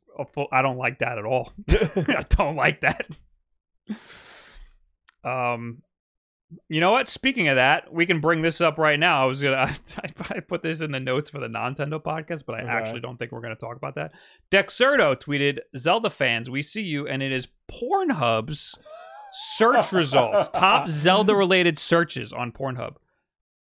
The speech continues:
Speaker 1: Legend of Zelda, Zelda hentai, Zelda cosplay. Number four is Purah Zelda.
Speaker 2: Oh, boy.
Speaker 1: People love Purah.
Speaker 2: Yep.
Speaker 1: Uh, Zelda Breath of the Wild,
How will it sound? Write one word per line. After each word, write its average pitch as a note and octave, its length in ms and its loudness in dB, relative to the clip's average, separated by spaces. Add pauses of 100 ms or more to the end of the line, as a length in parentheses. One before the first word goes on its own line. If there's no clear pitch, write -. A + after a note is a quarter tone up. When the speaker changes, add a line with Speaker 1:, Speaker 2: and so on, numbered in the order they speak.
(100)
Speaker 1:
Legend G#3 380 2
of F#3 60 2
Zelda, B2+ 400 2
Zelda B2+ 340 2
hentai, E3+ 560 -2
Zelda D#3 400 0
cosplay. E3+ 680 -2 (200)
Number D3 240 0
four G3 300 2
is C#3 140 0 (180)
Purah D#3 460 2 (280)
Zelda. C3+ 360 4
Speaker 2:
Oh, - 20 -2
boy. G2+ 300 0 (180)
Speaker 1:
People C3 220 -4
love D#3+ 200 2
Purah. A#3 300 2
Speaker 2:
Yep. C#3 200 -8 (380)
Speaker 1:
Uh, D3 720 6 (220)
Zelda E3+ 360 4
Breath D3+ 200 2
of D#3 60 -12
the B2+ 60 -6
Wild, E3 420 2